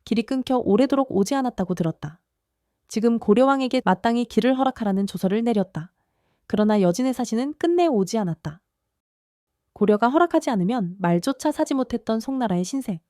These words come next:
여기서 여진과 같은 북방 민족들이 중국의 말을 팔기 위해 이동하는 길을 마행도라고 한다.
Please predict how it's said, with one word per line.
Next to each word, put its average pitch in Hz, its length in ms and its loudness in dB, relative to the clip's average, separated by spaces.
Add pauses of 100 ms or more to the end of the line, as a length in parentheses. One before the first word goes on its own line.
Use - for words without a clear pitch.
(540)
여기서 202 280 2
여진과 226 360 2
같은 220 380 0
북방 269 420 -4
민족들이 240 600 -2 (400)
중국의 220 380 0
말을 196 240 2
팔기 285 300 -4
위해 240 240 0
이동하는 277 520 0
길을 214 300 -2 (160)
마행도라고 190 600 0
한다. 160 320 -6